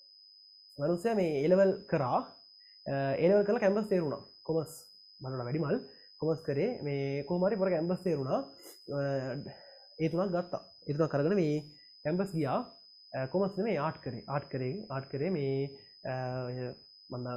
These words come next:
සබ්ජෙක්ට් නම හරියට දන්නේ නැහැ. කොහොම හරි කරලා කැම්පස් තේරුණා පොර. ඒ තුනක් අරගෙන දිස්ත්‍රික්කෙත් මුල් විස්ස අතරට තමයි කැම්පස් තේරුණේ. ඊට පස්සේ කොහොම හරි මේ අපිට වඩා අවුරුද්දයක් තුනක් විතර වැඩිමල්.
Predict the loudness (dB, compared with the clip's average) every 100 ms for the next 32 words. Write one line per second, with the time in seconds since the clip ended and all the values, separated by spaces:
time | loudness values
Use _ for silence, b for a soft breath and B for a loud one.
0 | -8 -8 -6 -4 -4 -4 -4 -4 -4 -2
1 | 0 0 2 0 0 -2 0 2 2 2
2 | 6 6 6 4 -2 -8 -12 -20 -20 -18
3 | -8 -6 -4 -6 -6 -2 0 0 -2 -2
4 | -2 0 2 2 2 2 2 2 0 -2
5 | 0 0 0 0 -2 -2 -4 -10 B B
6 | B B 0 2 4 4 2 4 4 4
7 | 2 2 0 0 0 0 0 -2 -4 -8
8 | -4 0 2 4 2 -2